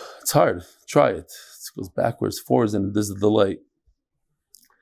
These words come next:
Says the Gemara, "Ahu bizman shenoig dror ba'aretz noig b'chutz la'aretz." When this freedom in Eretz Yisrael, when people release the slaves, then you do so in chutz la'aretz. Bizman shenoig noig ba'aretz and noig b'chutz la'aretz. That's what it comes to tell us. Not that it's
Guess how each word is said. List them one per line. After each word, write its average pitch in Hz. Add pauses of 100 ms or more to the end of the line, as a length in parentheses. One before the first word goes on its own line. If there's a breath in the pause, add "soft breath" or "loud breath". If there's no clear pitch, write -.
(120)
Says 175
the 131
Gemara, 135
"Ahu 127
bizman 131
shenoig 139
dror 147
ba'aretz 143
noig 139
b'chutz 113
la'aretz." 87
When 233
this 220
freedom 214
in 208
Eretz 208
Yisrael, 180
when 220
people 214
release 214
the 196
slaves, 247 (320)
then 254 (720)
you 139
do 190
so 196
in 160
chutz 143
la'aretz. 127
Bizman 156
shenoig 190
noig 180
ba'aretz 226
and 139
noig 165
b'chutz 110
la'aretz. 104
That's 214
what 190
it -
comes 165
to 143
tell 131
us. 117
Not 254
that 247
it's 165